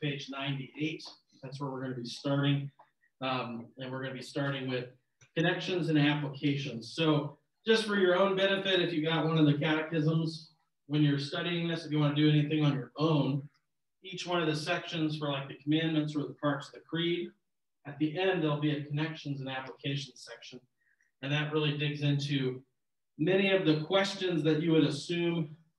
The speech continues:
needed to be asked about. So, like, for example, the sixth commandment, this is where you're gonna find stuff about, well, what does the church of the Bible say about single people?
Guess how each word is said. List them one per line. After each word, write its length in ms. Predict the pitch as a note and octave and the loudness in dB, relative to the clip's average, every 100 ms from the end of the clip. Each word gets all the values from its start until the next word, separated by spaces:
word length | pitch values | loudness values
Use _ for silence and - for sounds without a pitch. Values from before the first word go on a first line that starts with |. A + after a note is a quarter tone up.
| _ | _
needed 380 | D3 D3+ D3+ D3 | 2 4 4 2
to 60 | C#3+ | 0
be 200 | C#3 C3+ | 0 0
asked 460 | C3+ D3 D#3 - | 0 0 -2 -4
about. 420 | D3 C3 B2 A#2 - | -6 -4 -4 -6 0
So, 100 | C#3+ | 2
like, 220 | B2+ B2+ | 2 0
for 140 | D3 | -2
example, 340 | C#3 D3+ D3 - | 2 2 2 -2
the 60 | - | -8
sixth 300 | E3 - - | -8 -8 -2
commandment, 420 | C#3+ C#3 C3+ - - - - - | 0 0 -2 -8 -12 -14 -12 -2
this 180 | F3+ - | -2 0
is 160 | D3+ | 0
where 120 | D#3+ | 4
you're 160 | D#3 D#3 | 6 6
gonna 140 | D3+ | 4
find 260 | D3+ D3+ C#3+ | 2 2 2
stuff 260 | - C#3+ C#3+ | 0 -4 -4
about, 420 | C3+ C3 - - _ _ _ _ | -6 -6 -6 -10 _ _ _ _
well, 220 | C3 C3+ C#3+ | -2 0 2
what 100 | D#3 | 2
does 140 | D3+ | 2
the 100 | C#3 | 2
church 280 | D#3 D3+ - | 2 2 0
of 40 | |
the 60 | C#3 | -4
Bible 280 | C3 B2+ A#2+ | -4 -4 -6
say 200 | B2+ B2 | -6 -6
about 240 | A#2 - | -6 -4
single 280 | F3+ F3 D#3 | -2 0 2
people? 600 | D#3 D3+ D3+ C#3 C3+ | 4 4 4 -2 -2